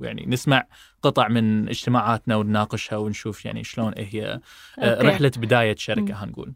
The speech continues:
Speaker 1: فكنا نبي ندش، آه، برنامج عربي، ووقتها كنا قاعد نقرب على رمضان. ف-، فيتني فكرة، لأن أنا أتذكر يوم أنا كنت صغير، آه، كنت أشوف فوازير رو-،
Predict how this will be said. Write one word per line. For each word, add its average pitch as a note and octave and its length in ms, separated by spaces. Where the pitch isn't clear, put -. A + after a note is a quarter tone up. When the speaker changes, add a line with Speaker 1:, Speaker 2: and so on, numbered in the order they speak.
Speaker 1:
فكنا B2 680
نبي F#3+ 220
ندش، D3 460
آه، A#2 440
برنامج A2+ 560
عربي، G#2+ 640
ووقتها B2+ 560
كنا C3+ 340
قاعد A#2 200
نقرب C#3 220
على A2 560
رمضان. A2+ 460
ف-، A2+ 1300
فيتني D#3+ 480
فكرة، C#3 380
لأن A2 340
أنا B2+ 340
أتذكر A2+ 460
يوم G#2+ 180
أنا A2+ 220
كنت A2+ 300
صغير، G#2+ 520
آه، G2+ 600
كنت B2+ 180
أشوف - 580
فوازير A2 480
رو-، G#2+ 300